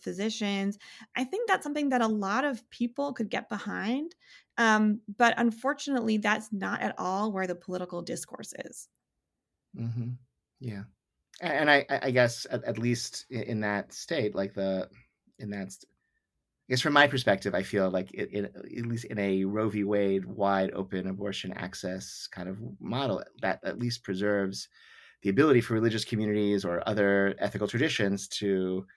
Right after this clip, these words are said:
Speaker 2: promote their vision or our vision of what we think is, like, ethical and responsible,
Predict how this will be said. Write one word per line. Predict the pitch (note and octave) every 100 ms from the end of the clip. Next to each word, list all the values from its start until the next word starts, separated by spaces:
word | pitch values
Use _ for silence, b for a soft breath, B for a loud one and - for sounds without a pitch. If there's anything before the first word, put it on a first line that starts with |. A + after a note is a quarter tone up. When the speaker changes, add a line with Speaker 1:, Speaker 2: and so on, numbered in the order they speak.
| b b b
Speaker 2:
promote | - A2+ G#2+ -
their | A2 G#2
vision | G#2+ G#2+ G2 F#2 F#2+
or | F2+
our | E2 G#2+
vision | G#2+ G#2 G2+ F#2
of | F#2 F#2+
what | F#2
we | G2+
think | - F#2+ F#2+
is, | F#2 F#2 G2 -
like, | F2+ F#2+ _ _ _ -
ethical | - G#2 G2
and | F#2
responsible, | F#2+ F#2+ E2+ F#2+ F#2+ F#2 F2+